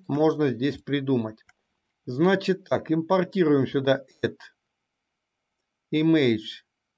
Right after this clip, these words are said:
image plan. Находим, у меня тут папка, я их по на-, э,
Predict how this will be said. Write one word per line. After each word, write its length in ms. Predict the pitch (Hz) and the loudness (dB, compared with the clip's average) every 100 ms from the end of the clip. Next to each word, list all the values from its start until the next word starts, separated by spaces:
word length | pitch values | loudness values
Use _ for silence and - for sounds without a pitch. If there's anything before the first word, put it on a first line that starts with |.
| - | -4
image 540 | 143 147 135 113 - - | -2 2 0 0 -6 -4
plan. 440 | 180 214 208 202 185 _ _ _ _ _ _ _ _ _ _ - | 2 4 4 0 -6 _ _ _ _ _ _ _ _ _ _ -6
Находим, 600 | 131 160 160 170 139 123 | 0 0 2 2 2 0
у 80 | 135 | 0
меня 160 | 143 | 0
тут 280 | 139 143 - | 0 -4 -2
папка, 360 | 196 180 - 139 | 0 0 2 2
я 100 | 131 | 4
их 160 | - | 2
по 100 | - | -2
на-, 220 | 139 147 151 | 0 0 -2
э, 520 | 147 135 135 127 | -2 -2 0 -2